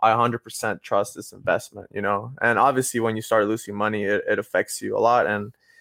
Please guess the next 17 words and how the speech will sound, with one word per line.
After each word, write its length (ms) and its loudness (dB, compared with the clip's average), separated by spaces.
that's 140 -4
like, 100 0
"Wait, 300 2
wait 160 4
a 40 4
minute. 200 -2
Let 80 -2
me 80 -4
sit 280 -6
back 300 2
and, 380 -10
you 80 -10
know, 120 -6
let 120 -4
me 100 -2
actually 600 -2
know 760 4